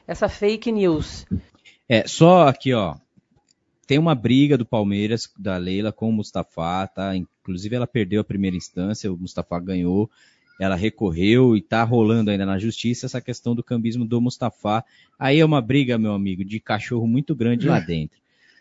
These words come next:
Speaker 2: É, a própria Leila disse na apresentação da cimed, e aí teve uma confusão, que alguns conselheiros têm usado os ingressos que eles têm direito,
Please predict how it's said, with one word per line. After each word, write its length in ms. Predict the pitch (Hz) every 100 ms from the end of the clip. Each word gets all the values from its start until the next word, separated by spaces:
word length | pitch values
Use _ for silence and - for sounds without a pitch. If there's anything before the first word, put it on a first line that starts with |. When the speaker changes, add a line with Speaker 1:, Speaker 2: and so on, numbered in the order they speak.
| _ -
Speaker 2:
É, 220 | 101 101
a 140 | 117 131
própria 380 | 160 196 190
Leila 260 | 151 143 127
disse 320 | 110 127 -
na 100 | 113
apresentação 600 | 113 117 113 110 107 135
da 80 | 139
cimed, 640 | 131 110 104 127 113 95
e 80 | 101
aí 140 | 104 107
teve 220 | 123 123
uma 160 | 123
confusão, 680 | 110 131 135 139 - 104 92 - _ _ _
que 80 | -
alguns 320 | 120 120 139
conselheiros 840 | - 156 185 - 135 113 143 120 -
têm 200 | 123 123
usado 480 | 98 117 131 139
os 100 | 117
ingressos 540 | 120 110 107 104 - -
que 200 | - 127
eles 380 | 160 180 139 -
têm 220 | 131 110
direito, 640 | 104 95 131 127 - 82